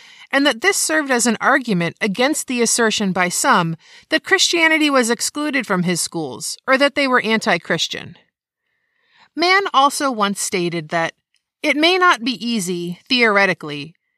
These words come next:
to draw the line between those views of religious truth and Christian faith which is common to all,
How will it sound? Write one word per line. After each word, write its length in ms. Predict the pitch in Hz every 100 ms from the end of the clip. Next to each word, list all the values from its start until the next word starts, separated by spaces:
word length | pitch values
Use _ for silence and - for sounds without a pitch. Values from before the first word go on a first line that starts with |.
| _ -
to 120 | 311
draw 280 | 277 302 339
the 100 | 339
line 300 | 277 269 254
between 400 | 254 247 226 208
those 340 | 233 294 262
views 380 | 214 226 247 214
of 160 | 196
religious 540 | 202 196 226 220 254 -
truth 360 | - 233 233
and 140 | 196 185
Christian 440 | 233 233 - 202
faith 320 | 180 196 190
which 180 | 190 190
is 120 | 202
common 380 | - 233 220 196
to 200 | 180 202
all, 460 | 247 202 151 156